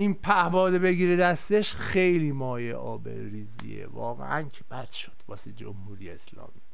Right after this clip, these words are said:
همینه، این شبکه همین چیزها رو با همین سطح اطلاعات به خورد مخاطباش میده.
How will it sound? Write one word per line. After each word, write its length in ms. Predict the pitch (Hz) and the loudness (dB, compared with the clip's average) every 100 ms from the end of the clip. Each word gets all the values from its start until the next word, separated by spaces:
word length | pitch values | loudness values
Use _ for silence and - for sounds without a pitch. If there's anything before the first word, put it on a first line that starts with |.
| - _ _ - - - - - - - - - - - | -14 _ _ -14 -10 -8 -8 -8 -8 -8 -8 -8 -8 -4
همینه، 440 | - 190 220 147 113 - - - - - - | 0 2 2 0 -6 -8 -8 -8 -8 -8 -2
این 180 | 175 | 0
شبکه 680 | 156 165 156 151 143 - 180 | 2 0 0 0 -2 -2 -2
همین 480 | 180 156 175 190 180 | -2 -4 0 2 2
چیزها 400 | 151 160 127 143 | 0 -4 -2 0
رو 60 | 156 | 2
با 160 | 143 | 0
همین 320 | 123 139 139 127 | -2 0 0 -2
سطح 400 | - 120 117 120 | -2 -2 -2 -4
اطلاعات 640 | 113 - 117 113 143 156 | -4 -4 -2 2 2 0
به 80 | - | -4
خورد 380 | 117 - 123 113 | -4 -2 -2 -2
مخاطباش 1000 | 117 113 - 107 107 98 98 98 - - | -4 -6 -6 -6 -6 -8 -8 -8 -8 -8
میده. 300 | 98 85 | -8 -8